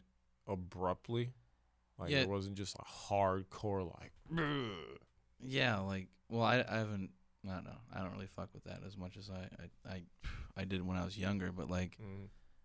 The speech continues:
Speaker 2: it just seemed like a, like, I couldn't move there, but, like, it's not, like, yuppified yet. Like,
Speaker 1: Yeah.
Speaker 2: it's not, like, million-dollar houses. It's like,
Speaker 1: Yeah, in a
Speaker 2: it's like a
Speaker 1: little while.
Speaker 2: small town.
Speaker 1: Yeah, Lincoln Square is really nice and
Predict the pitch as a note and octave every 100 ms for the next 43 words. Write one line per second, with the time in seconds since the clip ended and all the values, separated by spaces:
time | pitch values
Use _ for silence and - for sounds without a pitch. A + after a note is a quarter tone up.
0 | - A2+ A#2+ A2+ B2 A#2+ A2 G2+ F#2 E2
1 | - _ _ _ _ _ _ _ _ _
2 | _ _ _ _ _ _ _ _ - F#2+
3 | G#2 A#2 - C3+ C3+ C3+ C3+ C3 C3+ C3
4 | C3 B2 - G#2+ G2 F#2+ F#2 F#2+ - G#2+
5 | G2 F#2 F#2 G2 F#2 - F#2 F2 - D#2
6 | - - - F#2 F2 - F#2 F#2 F#2 -
7 | F2+ F2+ F#2 F#2+ F#2+ F#2 F#2 F#2 F2+ F#2
8 | G2+ F#2 F2 F#2 - - A2 - F#2 F2
9 | A2 F#2 E2+ - _ _ - A2 G#2 G#2
10 | D3+ C3 - - A#2+ A2 G#2 - G2 A2+
11 | G#2 - _ _ _ - _ - A#2 G2
12 | - - A2+ A2+ A2+ - A#2+ A2+ A2 G2+
13 | F#2 G2+ G2 F2+ F2 F2+ F2+ - F2+ -